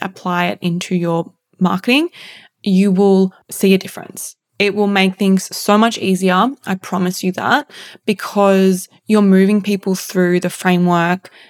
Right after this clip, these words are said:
which is essentially like a customer journey. So the biggest thing I see a lot of brands do when it comes to their marketing is they're either just focusing on selling all the time and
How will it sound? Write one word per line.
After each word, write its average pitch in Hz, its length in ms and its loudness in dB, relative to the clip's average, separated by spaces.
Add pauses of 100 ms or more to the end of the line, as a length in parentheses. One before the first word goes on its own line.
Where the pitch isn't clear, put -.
(160)
which 202 180 0
is 208 160 2
essentially 196 540 0
like 185 240 0
a - 40 -16
customer - 500 -10
journey. - 560 -10 (260)
So 190 500 2 (360)
the 196 140 -2
biggest 240 400 -2
thing 277 160 0
I 254 120 2
see 196 640 0 (220)
a 202 80 2
lot 185 180 0
of 185 120 -4
brands 180 400 0
do 180 240 0
when 175 120 -2
it 175 100 -8
comes 180 320 -4
to 180 100 -4
their 175 120 0
marketing 170 600 -2
is 175 220 -2
they're 175 240 -2
either 170 360 0
just 175 340 -4
focusing 175 520 -4
on 165 380 0 (180)
selling 190 480 0
all 185 140 2
the 185 80 -2
time 180 640 0
and 170 280 -2